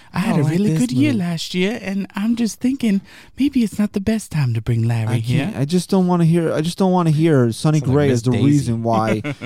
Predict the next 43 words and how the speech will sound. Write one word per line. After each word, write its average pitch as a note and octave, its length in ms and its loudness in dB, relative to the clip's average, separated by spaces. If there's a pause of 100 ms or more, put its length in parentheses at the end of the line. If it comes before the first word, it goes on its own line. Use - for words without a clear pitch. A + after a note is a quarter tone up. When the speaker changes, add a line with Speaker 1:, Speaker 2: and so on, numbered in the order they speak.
Speaker 1:
<laughs> A#3 340 -16
Speaker 3:
Larry C3+ 220 2
Rothschild B2 640 0
wasn't B2 300 0
a A#2+ 40 -2
good A#2+ 200 -2
pitching B2+ 320 -6
coach. - 500 -6 (520)
Speaker 2:
No. E2 160 -16 (1200)
Speaker 3:
And D#3 220 -2
yeah, G#3+ 140 -4
oh, C4 120 2
look, D#4+ 240 0
Sonny C4 280 -6
Gray A3+ 340 -4
was F3+ 320 2
really A3+ 300 -2
good G3 240 -2
this G#3 240 -6
year. E3+ 160 0
He D#3 80 0
pitched - 280 -4
to F#3 100 4
a F3 40 4
what? D#3+ 220 2
He A#2+ 80 0
had C3+ 120 -4
a A#2+ 40 -8
sub - 320 -4
three D#3 160 2
E D3+ 40 0
R D3 140 0
A E3 180 -6
in, E3 240 -8
in, D#3+ 200 -12 (180)
in D3+ 200 -10
Cincinnati F3 480 -4
this F#3+ 120 0
Speaker 1:
Dude, D#3+ 140 0
Speaker 3:
year. G3+ 120 2
Speaker 1:
he G#3+ 100 0
was A3 180 -6
great. B3 720 -6